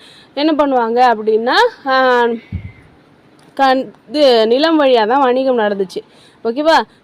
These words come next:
துருக்கியில அந்த வ-, கடல் வழியை வந்து, சாரி, அந்த நில வழியை வந்து இவங்க கான்ஸ்டாண்டினோபிள் அப்படின்ற இடத்த வந்து க-, க்ளோஸ் பண்ணிடுவாங்க. அதுக்கப்புறமா கடல் வணிகத்தை வந்து வாஸ்கோ ட காமா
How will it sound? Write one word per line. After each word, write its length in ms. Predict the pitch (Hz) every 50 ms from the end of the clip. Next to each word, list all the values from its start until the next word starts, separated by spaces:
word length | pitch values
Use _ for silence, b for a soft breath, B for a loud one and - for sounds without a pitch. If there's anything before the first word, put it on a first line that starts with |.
| _ _
துருக்கியில 420 | 330 349 370 381 320 - 330 311
அந்த 440 | 285 294 311 311 285 254 262 277 294
வ-, 220 | 262 247 262 254
கடல் 320 | 247 254 262 262 277 311 320
வழியை 280 | 294 277 269 269 247
வந்து, 300 | 233 226 233 233 220 240
சாரி, 220 | - 247 240 226 214
அந்த 200 | 208 208 220 226
நில 260 | 233 247 269 311 311
வழியை 260 | 311 285 277 262 247
வந்து 280 | 233 226 226 226 269 277
இவங்க 560 | 269 254 240 220 208 208 208 208 208 202 196 -
கான்ஸ்டாண்டினோபிள் 1000 | 233 240 254 269 269 - - 269 247 233 226 220 214 208 202 190 208 214 208 196
அப்படின்ற 340 | 180 190 202 208 208 208 202
இடத்த 220 | 202 208 202 214
வந்து 240 | 208 214 240 269 262
க-, 180 | 233 220 214 208 -
க்ளோஸ் 320 | 240 254 262 254 - -
பண்ணிடுவாங்க. 360 | 220 208 196 190 180 175 175
அதுக்கப்புறமா 640 | 175 180 196 208 208 220 208 - - 220 214 240 277
கடல் 360 | 311 285 254 233 240 262 277 262
வணிகத்தை 420 | 247 233 220 208 202 185 190 180
வந்து 260 | 175 175 175 208 247
வாஸ்கோ 280 | 254 233 226 233 226 214
ட 180 | 240 226 214
காமா 340 | 202 196 180 185 214 254 392